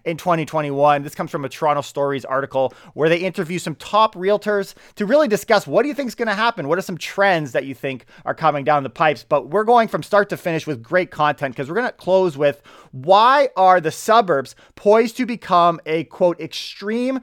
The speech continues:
seller's market? If there is a du-, a bubble that could form in the coming years,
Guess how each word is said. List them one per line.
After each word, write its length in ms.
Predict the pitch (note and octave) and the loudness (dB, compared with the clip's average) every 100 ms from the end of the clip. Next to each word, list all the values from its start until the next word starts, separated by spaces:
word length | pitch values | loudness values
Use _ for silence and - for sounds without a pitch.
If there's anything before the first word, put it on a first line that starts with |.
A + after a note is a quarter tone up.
| _ | _
seller's 600 | - - G#3 G3 G3+ F3+ - - | -16 0 4 4 4 0 -8 -14
market? 480 | D3 F3 F#3 F3+ B2+ | 2 6 6 4 -2
If 140 | C#3+ | 0
there 180 | A3+ C4 | 2 4
is 100 | C4 | 4
a 80 | F#3+ | 0
du-, 280 | B2 G#3+ - | 0 0 2
a 140 | E3+ | 0
bubble 520 | C3+ G#3 A#3 C#3+ A#2 - - | 6 6 6 4 2 -4 -4
that 240 | C#3+ E3+ - | 0 0 0
could 320 | - A3+ G3 | 0 0 0
form 560 | - A#3 D#3+ A#2 B2 - - | 0 4 6 4 -2 -14 -10
in 120 | C#3+ | -8
the 60 | C#3+ | -4
coming 300 | E3+ D#3+ F3+ | -2 -2 -2
years, 480 | F#3+ B2 A#2 A#2 | 0 0 -2 -6